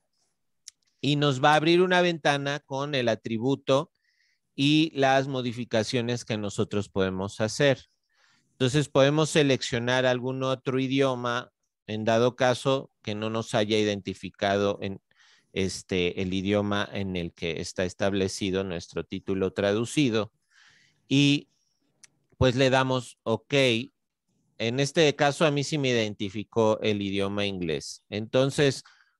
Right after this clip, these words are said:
lo dejamos de esa manera, pero este es un ejemplo de cómo nosotros podemos modificar algunos atributos, algunos valores de atributos de nuestras etiquetas. En este caso,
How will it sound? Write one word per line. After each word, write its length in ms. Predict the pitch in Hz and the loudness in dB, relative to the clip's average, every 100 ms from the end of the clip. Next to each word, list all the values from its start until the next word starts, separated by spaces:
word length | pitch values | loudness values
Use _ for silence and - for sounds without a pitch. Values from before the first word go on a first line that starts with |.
| _ | _
lo 140 | 107 | 0
dejamos 500 | 117 113 131 139 131 | 0 0 0 2 2
de 80 | 131 | 2
esa 220 | 127 156 | 0 0
manera, 580 | 143 143 143 131 135 135 - | 2 2 2 2 0 -2 -4
pero 240 | 120 120 | -2 0
este 300 | 123 - 147 | -2 -2 -2
es 140 | 143 | -2
un 140 | 165 156 | -4 -4
ejemplo 540 | 143 151 139 139 135 | -4 -4 -4 -2 -2
de 120 | 127 | -2
cómo 280 | 113 120 123 | -4 -4 -4
nosotros 600 | 123 101 - 104 117 113 | -6 -8 -6 -4 -2 -4
podemos 680 | - 120 110 104 104 120 - _ _ _ _ _ _ _ _ _ _ _ | 0 0 0 -2 -4 -6 -12 _ _ _ _ _ _ _ _ _ _ _
modificar 880 | 110 120 123 120 135 117 127 123 127 - | 0 2 4 2 0 0 2 4 2 0
algunos 580 | 117 117 113 113 117 123 | 0 0 -4 -6 -4 -4
atributos, 880 | 107 110 110 107 101 107 113 - _ _ _ _ _ _ _ _ _ _ _ _ 101 | -4 -4 -2 -2 0 0 0 -4 _ _ _ _ _ _ _ _ _ _ _ _ -2
algunos 460 | 107 110 117 113 | -2 0 -2 0
valores 460 | 110 104 104 107 107 | 2 2 2 0 0
de 100 | 104 | 0
atributos 640 | 98 113 107 104 113 110 | 0 -4 -4 -4 -2 -2
de 120 | 98 | -4
nuestras 480 | 85 78 - 73 - | -6 -8 -6 -8 -6
etiquetas. 920 | 92 95 98 123 120 85 87 - - _ _ _ - - _ _ _ _ _ _ _ | -8 -8 -4 -2 0 0 -2 -4 -20 _ _ _ -20 -20 _ _ _ _ _ _ _
En 160 | 120 139 | 0 2
este 340 | 165 - 185 | 2 2 0
caso, 720 | 175 170 160 165 156 143 - | 4 4 4 4 2 2 -2